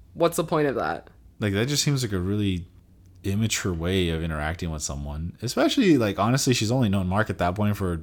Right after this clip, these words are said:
Speaker 2: two or three days.
Speaker 1: Yeah.
Speaker 2: Like, you don't, you don't just call people dumbass.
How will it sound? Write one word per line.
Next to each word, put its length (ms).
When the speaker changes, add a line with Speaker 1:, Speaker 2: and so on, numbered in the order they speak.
Speaker 2:
two 140
or 60
three 200
days. 280
Speaker 1:
Yeah. 140
Speaker 2:
Like, 120
you 60
don't, 140
you 80
don't 100
just 140
call 140
people 200
dumbass. 760